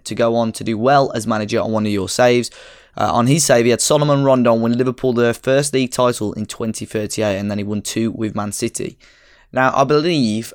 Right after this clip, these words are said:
um, I did one of those, uh, real clickbait experiments on YouTube. I did, um, a conference one where all the conference sides had,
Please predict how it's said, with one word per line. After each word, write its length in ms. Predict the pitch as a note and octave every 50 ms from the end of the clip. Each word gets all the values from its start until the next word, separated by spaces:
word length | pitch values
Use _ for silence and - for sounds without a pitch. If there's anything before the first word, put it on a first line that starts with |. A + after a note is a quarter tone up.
| -
um, 380 | - A2+ A2+ A2+ A2 G#2+ A2 G#2+ - - -
I 180 | A#2 C3 C#3+
did 340 | C#3+ A#2+ B2 A#2 A2 - - - _ _ _ _
one 160 | - A2 A2+
of 60 | G#2+
those, 380 | G2+ G#2+ G#2 G#2 G#2 G#2 F#2+ A2
uh, 340 | G#2 F#2+ F#2+ F#2 F2+ F2 - - _ _ _
real 260 | - C3+ D3+ C#3+ A#2
clickbait 560 | - - - D3 D#3+ - - - C3+ C#3 C3+ -
experiments 640 | F#2+ - - - B2+ B2 A#2+ A2+ F#2+ - - -
on 80 | G2 G2+
YouTube. 480 | G#2 G#2 G2+ - - F#2+ F#2+ G2 F2 - - - - - _ -
I 160 | A#2 B2+ B2+
did, 200 | A#2 C3+ C#3 C3 C3
um, 340 | B2+ B2+ B2 B2 A#2 - - _ -
a 60 | A#2+
conference 680 | - - D3 C#3+ C#3 C#3+ - A#2+ A#2 A2 G2 - - -
one 180 | G2 F#2+ F#2+
where 240 | G2 F#2+ F#2 F#2 F#2
all 220 | - A#2 A#2 A2+
the 120 | A2 A2 G2
conference 440 | - - - - - A2+ - - -
sides 260 | G#2+ G#2 G2+ - -
had, 240 | G2 F#2 - -